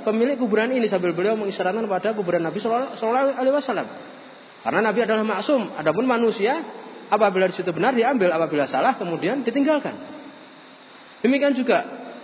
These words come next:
ya, ini ucapan Syekh Rabi bukan berarti seperti wahyu yang turun dari langit. Kita lihat sebagai, sebagai seorang penuntut ilmu, dilihat di situ dalil yang ada. Jadi demikian,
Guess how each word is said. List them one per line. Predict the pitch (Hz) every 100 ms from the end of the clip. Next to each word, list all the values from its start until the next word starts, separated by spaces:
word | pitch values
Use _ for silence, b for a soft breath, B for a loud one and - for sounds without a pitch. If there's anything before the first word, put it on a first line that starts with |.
| -
ya, | 120 131
ini | 220
ucapan | 233 208 196
Syekh | 190 165
Rabi | 170 277
bukan | 220
berarti | 202 170 170 277
seperti | 202 190 185 160
wahyu | 147 247
yang | 220 202
turun | 233
dari | 233 233 302
langit. | 311 208
Kita | 226 226 349
lihat | 247 196
sebagai, | 190 196 233 - - - - - -
sebagai | 202 196 202
seorang | 208 233
penuntut | 247 262 254
ilmu, | 311 233
dilihat | 240 269 190
di | 185
situ | 202 202 139
dalil | 151 202 240
yang | 220
ada. | 214 123 - - - - - -
Jadi | - 247 233
demikian, | 226 254 214